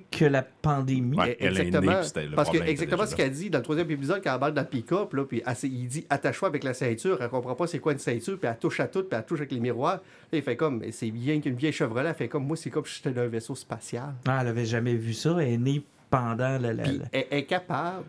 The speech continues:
Speaker 3: de refléter cet émerveillement sur quelque chose qu'elle aurait jamais vu. Et aussi avec son regard, puis de la façon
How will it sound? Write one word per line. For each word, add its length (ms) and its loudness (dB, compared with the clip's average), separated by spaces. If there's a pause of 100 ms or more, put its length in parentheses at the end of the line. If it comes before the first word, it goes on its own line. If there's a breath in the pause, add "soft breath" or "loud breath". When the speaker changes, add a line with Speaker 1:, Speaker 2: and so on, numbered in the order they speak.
(180)
Speaker 3:
de 160 0
refléter 560 0
cet 300 -6
émerveillement 560 2
sur 80 -12
quelque 160 -6
chose 180 -2
qu'elle 160 0
aurait 220 2
jamais 380 2
vu. 260 -4 (380 soft breath)
Et 260 2
aussi 460 -4
avec 160 -2
son 160 2
regard, 420 -2
puis 100 -6
de 60 -4
la 80 0
façon 460 -2